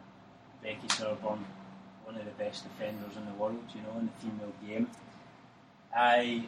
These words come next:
I built up a relationship with her that she was trusting and confident in me that I have in my personal laptop. Um,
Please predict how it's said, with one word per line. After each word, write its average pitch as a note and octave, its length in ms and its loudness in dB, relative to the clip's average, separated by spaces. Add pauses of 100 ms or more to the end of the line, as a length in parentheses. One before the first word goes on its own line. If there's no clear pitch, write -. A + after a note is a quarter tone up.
(140)
I A2+ 80 2
built A#2 280 2
up A2+ 180 2
a A2+ 60 0
relationship A2+ 680 -2
with - 180 -14
her A2 240 0
that A2 280 4 (500)
she A#2 440 2
was A2+ 540 2 (480)
trusting C3 520 6
and A2+ 220 2
confident B2 560 0
in A2+ 140 6
me A#2 320 2
that G#2+ 200 2 (680)
I A2+ 180 4
have A2+ 500 4 (760)
in A2+ 100 4
my G#2+ 280 4 (220)
personal A2+ 600 2 (1000)
laptop. A#2 580 2 (320)
Um, G2+ 400 -6